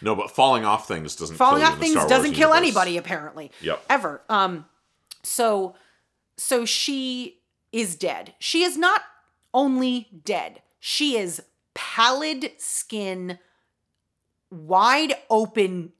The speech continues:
Speaker 2: dead, unseeing eyes dead. And this started to,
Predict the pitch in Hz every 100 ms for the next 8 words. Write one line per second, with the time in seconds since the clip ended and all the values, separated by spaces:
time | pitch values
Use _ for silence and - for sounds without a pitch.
0 | 160 190 190 196 208 - 185 175 - -
1 | 196 180 165 180 _ 156 147 151 156 -
2 | - 73 98 - - - _ - 240 254
3 | 427 508 - - 370 359 294 - 294